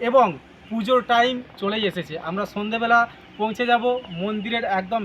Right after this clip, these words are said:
ভেতরে। সেইখানে গিয়ে মায়ের যে পুজো হচ্ছে, পুজোটিও দেখব এবং আপনাদেরও দেখাবো। তো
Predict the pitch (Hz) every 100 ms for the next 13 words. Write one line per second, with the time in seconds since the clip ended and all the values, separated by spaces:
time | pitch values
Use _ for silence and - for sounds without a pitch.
0 | 160 190 214 247 269 - - - 208 214
1 | 226 208 247 254 - - 165 180 185 202
2 | 196 196 196 220 220 - 240 - 196 202
3 | 208 240 180 196 185 220 208 220 240 170
4 | - - - 175 - 208 190 202 165 139
5 | 139 - - -